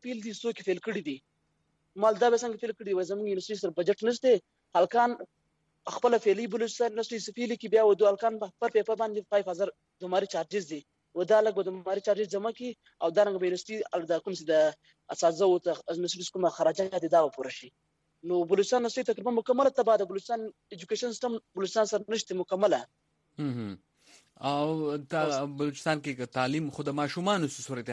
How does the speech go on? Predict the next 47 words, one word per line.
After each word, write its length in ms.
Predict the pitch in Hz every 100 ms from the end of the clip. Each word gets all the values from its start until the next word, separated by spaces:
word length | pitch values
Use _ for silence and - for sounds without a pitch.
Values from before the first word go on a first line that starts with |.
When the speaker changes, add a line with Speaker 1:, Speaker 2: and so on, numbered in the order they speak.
| 120
Speaker 2:
حال 100 | 123
دی؟ 80 | 120
ماشومانو 400 | 123 139 151 151 135
سره 140 | 120 123
خو 100 | 117 120
بیخي 240 | 117 - 143
بیا 120 | 135 127
کمپیوټر 380 | 120 117 120 131 127 120 - - - -
او 100 | 117
لپټاپ 420 | 120 113 131 123
یې 60 | 123 131
هم 80 | 151
نه 80 | 139
وي، 100 | 131 117
بیا 80 | 117
به 160 | 110
د 20 | 107
انټرنیټ 420 | 107 110 127 -
سهولت 320 | 113 117 123 139
هم 80 | 160
نه 40 | 98
وي. 80 | 73 - _ _ _ _ _ _ _ _ _ _ _ _ _ _ _ _ _
Speaker 1:
سر، 180 | 196 196 196 185 180
تا 140 | 208 202 196 180
زه 120 | 214
س-، 200 | - - _ _ _ _ _ -
سر، 100 | 202
یونیورسيټي 800 | 160 _ 180 165 160 - _ -
اف 60 | 214 160
بلوچستان 440 | 160 - 208 190 196
دا 80 |
یو 180 | 190 180
انټرنیشنل 440 | 151 165 151 - 190
یونیورسيټي 300 | 160 147 165
کې 80 | -
شمارل 220 | 156 180
کېږي 140 | 156 139
سر، 60 | 143 -
ښه؟ 100 | 170 - _ _ _ _ _ _ _
خو 120 | 160
دې 180 | 160 214 220
رنګ 120 | 220 185
دومره 160 | 220 185
کت 80 | 190 -
شوی 120 | 220
دی 80 |
چې 60 | 170